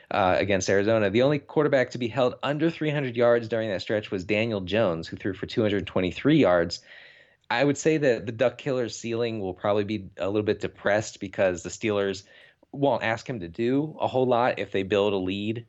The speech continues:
against the Cardinals. Would you, would you agree with that assessment?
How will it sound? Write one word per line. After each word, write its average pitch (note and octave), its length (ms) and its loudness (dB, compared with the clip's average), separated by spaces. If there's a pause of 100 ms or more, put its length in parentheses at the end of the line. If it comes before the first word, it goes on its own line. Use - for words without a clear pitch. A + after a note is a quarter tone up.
(140)
against G#2 380 -2
the G2 60 -4
Cardinals. A#2 680 0
Would F#2+ 180 -6
you, F#2+ 120 -2
would E2+ 140 -6
you F#2 380 0
agree F#2+ 300 0
with G2 120 2
that F2+ 360 2
assessment? - 560 -2